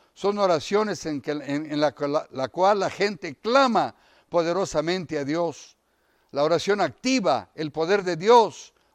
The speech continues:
Mucha oración, mucho poder. Pequeña oración, poco poder. ¿Qué queremos, hermanos? Saben, el Señor vi-, viene pronto.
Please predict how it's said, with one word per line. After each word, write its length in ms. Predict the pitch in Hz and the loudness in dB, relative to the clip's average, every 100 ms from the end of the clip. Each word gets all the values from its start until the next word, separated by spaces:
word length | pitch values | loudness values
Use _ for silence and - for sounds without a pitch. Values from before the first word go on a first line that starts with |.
| - | -2
Mucha 340 | 240 196 202 | 0 2 2
oración, 680 | 190 156 - 220 220 170 117 _ _ | 2 0 2 6 6 2 -6 _ _
mucho 320 | 220 262 202 | -2 0 -2
poder. 580 | 160 175 214 208 156 113 _ _ | -4 2 4 4 2 -8 _ _
Pequeña 400 | - 139 170 185 | -6 -2 0 2
oración, 640 | 190 196 - 196 202 226 202 _ _ | 2 0 0 0 0 -2 -10 _ _
poco 280 | - 147 123 | -6 -6 -6
poder. 480 | 107 123 123 110 90 _ _ _ _ _ _ _ _ _ | -8 -8 -6 -10 -14 _ _ _ _ _ _ _ _ _
¿Qué 140 | 170 | -16
queremos, 480 | 151 175 180 151 117 | -8 -6 -6 -8 -10
hermanos? 640 | 117 120 117 101 90 _ _ _ _ _ _ _ _ _ _ _ _ _ _ _ _ _ _ _ _ | -12 -8 -10 -10 _ _ _ _ _ _ _ _ _ _ _ _ _ _ _ _ _ _ _ _ _
Saben, 340 | - 170 196 160 | 0 0 0 -4
el 100 | 127 | -6
Señor 340 | 143 180 220 | -8 -6 -6
vi-, 220 | 175 175 135 | -4 -6 -8
viene 460 | 135 139 202 170 | -10 -4 -4 -6
pronto. 640 | - 156 233 226 127 104 | -8 -6 -4 -6 -12 -16